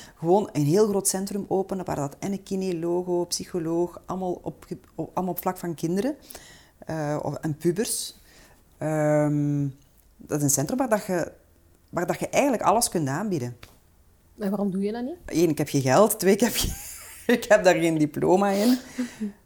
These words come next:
Speaker 1: En drie, ik heb ook niet de guts om... om, om
Speaker 2: Jij bent ook meer een denker dan een
Speaker 1: om dat te
Speaker 2: doener, hè?
Speaker 1: doen. Ja, ik doe niet zo heel veel, ja. Ik zal het mijzelf niet te moeilijk maken, zal ik het zo zeggen.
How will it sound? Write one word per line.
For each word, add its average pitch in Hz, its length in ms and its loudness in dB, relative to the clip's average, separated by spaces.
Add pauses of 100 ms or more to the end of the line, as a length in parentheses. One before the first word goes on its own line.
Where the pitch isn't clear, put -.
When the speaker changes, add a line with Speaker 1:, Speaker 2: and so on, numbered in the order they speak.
Speaker 1:
En 160 520 6
drie, 143 240 4
ik 147 120 0
heb 147 160 0
ook 151 80 -2
niet 160 140 -2
de 127 100 0
guts 135 340 0
om... 139 400 -2
om, 131 260 -6
om 120 300 -6
Speaker 2:
Jij 175 140 4
bent - 140 4
ook 311 60 4
meer 349 160 4
een 254 160 6
denker 302 300 4
dan 262 140 0
een 208 80 0
Speaker 1:
om 208 60 2
dat 202 120 0
te 247 60 -2
Speaker 2:
doener, 202 220 -2
hè? - 60 -6
Speaker 1:
doen. 170 200 -14 (1500)
Ja, 170 380 2
ik 165 120 -4
doe 160 100 -2
niet 220 140 -4
zo - 160 -6
heel 156 240 -4
veel, 190 220 -10
ja. 175 260 -10 (1400)
Ik - 140 -8
zal 226 180 6
het 220 100 2
mijzelf 202 420 2
niet 208 120 0
te 170 80 -2
moeilijk 170 340 0
maken, 123 300 -6
zal 151 100 -6
ik 143 80 -8
het - 80 -14
zo 139 180 -6
zeggen. 107 340 -10